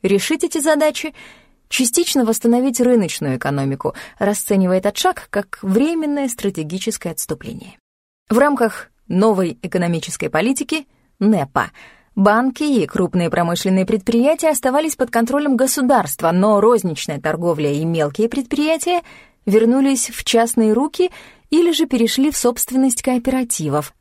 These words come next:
а крестьянам снова разрешили продавать свою продукцию на рынке.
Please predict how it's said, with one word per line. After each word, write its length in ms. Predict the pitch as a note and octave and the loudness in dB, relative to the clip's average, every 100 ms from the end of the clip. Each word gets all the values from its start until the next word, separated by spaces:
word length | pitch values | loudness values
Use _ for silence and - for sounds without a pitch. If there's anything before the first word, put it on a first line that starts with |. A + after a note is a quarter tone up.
| - | -6
а 140 | F#3+ | -4
крестьянам 800 | F#3+ G3 G3+ - E4+ G4+ C#4 F#3 - _ - | -2 -2 -2 -2 0 2 2 0 -6 _ -8
снова 360 | - D#4 D4+ | 0 2 2
разрешили 500 | C4+ A3 G#3+ C#4 C#4 | 2 2 2 2 2
продавать 460 | A#3+ A#3+ G#3+ A3 A#3 | 2 2 2 2 0
свою 160 | A3+ A3+ | 0 -2
продукцию 520 | A3 G#3 A3 - G#3 | 0 -2 -4 -2 0
на 120 | G3+ | 2
рынке. 380 | E3 C3+ - - | 0 -6 -12 -20